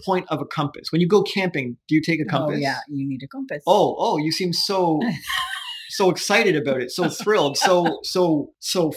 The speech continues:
Speaker 1: focused on having this compass.
Speaker 2: <laughs> Yeah.
Speaker 1: Okay, so why would you not want the emotional compass if this thing is such a helpful thing?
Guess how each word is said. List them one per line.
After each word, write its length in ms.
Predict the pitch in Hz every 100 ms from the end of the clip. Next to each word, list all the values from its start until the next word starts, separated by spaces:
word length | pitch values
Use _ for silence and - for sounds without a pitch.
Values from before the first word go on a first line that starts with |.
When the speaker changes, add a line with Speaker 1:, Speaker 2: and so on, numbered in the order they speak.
| -
Speaker 1:
focused 480 | 233 233 165 139 -
on 140 | 151 151
having 500 | - 202 165 165 139
this 160 | 135
compass. 500 | - 190 - - 151 -
Speaker 2:
<laughs> 40 | - - - - - -
Yeah. 200 | 233 175 - -
Speaker 1:
Okay, 300 | 202 165 160
so 320 | 180 156 131
why 180 | 147 160
would 180 | 175 165
you 160 | 165
not 300 | 147 156 156
want 180 | 151 143
the 60 | 147
emotional 400 | 135 147 160 120
compass 380 | 120 123 131 123
if 120 | 143
this 160 | 147 147
thing 180 | 165 147
is 160 | 139 -
such 280 | - 170
a 60 | 151
helpful 400 | 131 147 - 143
thing? 260 | - 160